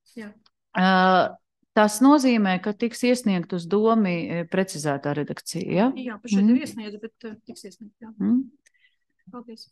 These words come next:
Speaker 2: Citu precizējumu nav, tikai šis, ja? Paldies, kolēģi, vēl kādi jautājumi? Tad lūdzu balsot, kurš par? Paldies, lēmums pieņemts, visi četri par.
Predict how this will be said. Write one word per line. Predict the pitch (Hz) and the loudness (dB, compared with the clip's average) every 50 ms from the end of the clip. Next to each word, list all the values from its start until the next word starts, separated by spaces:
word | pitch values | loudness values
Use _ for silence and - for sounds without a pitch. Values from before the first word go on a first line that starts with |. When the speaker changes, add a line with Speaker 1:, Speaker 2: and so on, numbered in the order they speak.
| - - - | -8 -2 2
Speaker 2:
Citu | 240 262 262 233 - | 4 4 4 4 4
precizējumu | 214 220 214 - 190 175 180 165 160 165 | 2 2 2 2 0 2 4 4 4 4
nav, | 175 170 151 143 135 | 4 4 4 2 0
tikai | - - - 139 135 | -2 -6 -4 -4 -4
šis, | 151 - - 165 160 - - 196 | -4 -6 -6 -8 -6 -2 2 2
ja? | 208 233 240 240 - _ _ - | 2 2 2 -2 -6 _ _ 0
Paldies, | 175 160 160 156 156 190 220 269 277 269 - | 2 2 2 4 4 6 6 6 4 2 0
kolēģi, | - 233 226 208 175 165 160 170 | 2 4 6 6 6 6 4 2
vēl | 180 180 | 0 0
kādi | 175 156 151 156 156 | 0 -2 0 0 -2
jautājumi? | 147 147 151 - 214 240 277 311 349 302 - _ _ _ _ _ _ _ _ _ _ _ _ _ _ _ _ _ _ _ _ _ _ - | -2 -2 0 2 4 6 6 4 2 0 -8 _ _ _ _ _ _ _ _ _ _ _ _ _ _ _ _ _ _ _ _ _ _ -4
Tad | 196 175 170 | -2 0 2
lūdzu | 202 233 233 190 165 | 2 2 2 0 0
balsot, | 143 160 147 143 143 - - 277 294 277 - | 0 -2 -2 -2 -2 -2 -2 -2 -2 -2 -4
kurš | - 170 160 - - | -6 -6 -4 -2 2
par? | 233 262 294 - _ _ _ _ _ _ - - _ _ _ _ _ _ _ _ _ _ _ _ _ _ - 170 | 2 2 2 0 _ _ _ _ _ _ -20 -20 _ _ _ _ _ _ _ _ _ _ _ _ _ _ -10 -8
Paldies, | 160 156 151 180 220 233 233 220 | -8 -6 -4 -4 -4 -4 -4 -2
lēmums | 190 185 185 170 156 143 - | -2 -2 -2 -2 -4 -6 -6
pieņemts, | - 156 151 156 190 233 277 269 - | -6 -4 -2 0 2 2 2 2 2
visi | 170 180 180 - - | -2 -6 -8 -8 -10
četri | - 165 156 156 - 147 | -6 -6 -4 -4 -6 -8
par. | - - 190 196 226 269 269 | -4 2 4 4 6 4 2